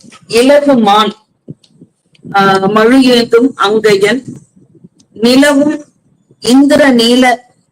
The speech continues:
பற்பதத்து உலவினான் அடி உள்க நல்குமே" அப்படின்னு அழகா சொல்லியிருக்கார். சரி, அப்ப அது என்ன சொல்லுது இந்த பாடல் அப்படிங்கிற கருத்தை இப்போது நாம் பார்க்கலாம்.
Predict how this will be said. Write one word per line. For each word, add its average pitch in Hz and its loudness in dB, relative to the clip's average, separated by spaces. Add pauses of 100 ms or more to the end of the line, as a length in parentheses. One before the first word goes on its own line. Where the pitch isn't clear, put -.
பற்பதத்து 220 -2
உலவினான் 214 0
அடி 196 -2
உள்க 208 -2 (100)
நல்குமே" 180 -4 (380)
அப்படின்னு 196 0
அழகா 190 -2 (100)
சொல்லியிருக்கார். 175 -4 (540)
சரி, 226 -4
அப்ப 214 -2
அது 196 2
என்ன 247 2
சொல்லுது 226 0
இந்த 196 -6
பாடல் 185 -2
அப்படிங்கிற 185 -6
கருத்தை 180 -8 (500)
இப்போது 190 -4
நாம் 202 -6
பார்க்கலாம். 175 -6